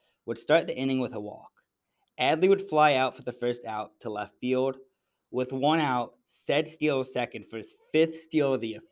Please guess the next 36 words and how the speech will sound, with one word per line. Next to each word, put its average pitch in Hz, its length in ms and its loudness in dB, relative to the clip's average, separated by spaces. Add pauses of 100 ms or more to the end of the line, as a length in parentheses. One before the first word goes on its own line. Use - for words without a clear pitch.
Fifth 262 260 2
steal 233 340 0
of 180 100 -4
the 151 60 -6
year? 151 480 -2 (540)
In, 170 220 2
that's, 196 200 -2
this 247 160 -6
is 262 60 -8
the 233 100 -4
tenth 196 360 -4
game. 156 180 2
That's 131 160 -4
his 151 200 -12
fifth. 185 220 -6
That's 170 160 -8
crazy. 120 480 -2 (360)
Uh, 113 320 -2 (100)
there 139 120 4
was 135 100 -2
a 143 60 -6
throwing 175 320 4
error 175 180 6
to 151 60 0
second, 151 480 -2
though, 107 220 -8
which 113 240 -6
moves 135 220 -2
Mullins 120 440 -2
to 110 120 -16
third 104 260 -12
base. - 420 -20 (420)
The 123 80 -2
next 143 340 2
at 143 160 0
bat, 120 340 0